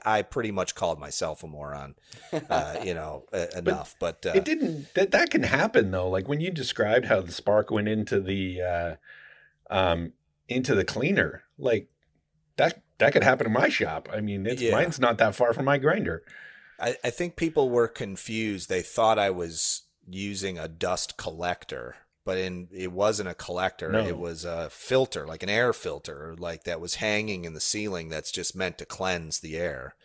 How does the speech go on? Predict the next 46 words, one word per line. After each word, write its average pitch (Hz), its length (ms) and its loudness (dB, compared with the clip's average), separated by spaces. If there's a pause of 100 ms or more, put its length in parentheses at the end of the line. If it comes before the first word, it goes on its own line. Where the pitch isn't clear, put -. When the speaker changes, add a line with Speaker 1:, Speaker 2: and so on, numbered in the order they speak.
(360)
Speaker 1:
That's 90 220 0
all 85 180 2
it 78 60 -12
was. 82 380 -2
And 80 360 -12
yeah, 85 260 0 (120)
I 113 60 -2
mean, 123 160 -2
it 127 100 0
was 120 240 6
kind 92 240 -2
of, - 200 -10
and 139 140 0
I've 117 260 0
used 131 300 -2
that 82 180 0
setup, 90 420 2
like, 82 280 -8 (160)
thousands 90 420 2
of 76 80 -16
times 76 360 -6
and 82 80 -10
never 85 220 -4
had 73 180 -8
a 67 40 -12
problem. 73 460 -8
So 104 160 -4
this 104 200 0
was 95 120 -8
definitely, 95 540 2
like, 85 220 -8
a 76 40 -12
fluke. 92 500 -6 (680)
I 98 200 4
will 92 160 0
say 98 180 4
I'll 82 140 0
never 80 360 -4 (300)
put 120 180 2
one 85 220 -4
that 80 220 -6
close 87 320 -2
to - 60 -10
my 65 120 -10
plasma 80 380 -4
table 67 380 -12